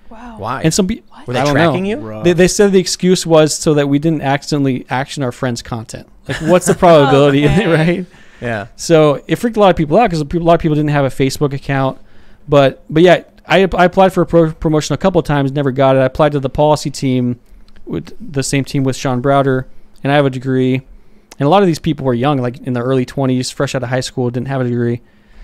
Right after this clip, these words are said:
Speaker 3: So I think for promotions, they definitely did take, um, ideology into account.
Speaker 2: Interesting. Do you feel like they, because of your politics, or just because you didn't fit in with, like, their culture,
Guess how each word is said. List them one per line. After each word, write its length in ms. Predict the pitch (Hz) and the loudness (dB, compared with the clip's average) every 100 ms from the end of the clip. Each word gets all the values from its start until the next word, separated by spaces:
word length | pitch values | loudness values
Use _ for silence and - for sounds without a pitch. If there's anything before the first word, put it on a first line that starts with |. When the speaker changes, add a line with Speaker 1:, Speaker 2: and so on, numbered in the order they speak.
| - | -16
Speaker 3:
So 240 | - 151 139 | -2 2 4
I 120 | 143 | 4
think 260 | 202 196 | 2 0
for 240 | - - 160 | -4 -4 -4
promotions, 500 | - 151 147 160 139 | 0 2 2 0 -2
they 80 | 131 | 0
definitely 300 | 135 147 135 | 0 0 -2
did 240 | 131 - | -2 -4
take, 500 | 143 131 123 - - | -4 -4 -6 -12 -8
um, 380 | 123 120 113 117 _ _ _ _ - 139 | -6 -4 -6 -8 _ _ _ _ -10 -4
ideology 580 | 127 120 120 120 123 120 | -2 0 0 0 -2 -6
into 200 | 113 113 | -6 -8
account. 380 | - 110 110 - _ _ - | -8 -10 -12 -16 _ _ -14
Speaker 2:
Interesting. 600 | 117 123 104 - 82 85 _ _ _ - | -14 -12 -14 -14 -18 -18 _ _ _ -10
Do 60 | |
you 60 | 131 | -6
feel 240 | 143 135 | -2 0
like 260 | 123 120 104 | 0 -2 -4
they, 480 | 104 120 117 113 - - 110 | -4 -4 -4 -6 -10 -20 -14
because 300 | 117 117 123 | -10 -6 -6
of 80 | 110 | -4
your 80 | 107 | -6
politics, 840 | 117 120 127 139 - - - - - _ _ - | -4 -4 -4 -8 -10 -16 -16 -20 -20 _ _ -6
or 260 | 123 113 | -2 -2
just 140 | 110 110 | -6 -10
because 300 | 113 113 110 | -6 -6 -6
you 60 | |
didn't 160 | 113 - | -8 -8
fit 400 | - 123 120 - - | -10 -6 -6 -8 -14
in 480 | 117 113 110 104 104 | -8 -8 -8 -8 -10
with, 160 | 104 107 | -10 -8
like, 320 | 104 101 - - - - - - - - - | -8 -8 -10 -14 -14 -16 -16 -16 -20 -20 -8
their 640 | 131 123 113 107 101 92 - - | -4 -2 -2 -4 -8 -14 -14 -6
culture, 480 | 131 - 139 147 | -4 -2 -4 -4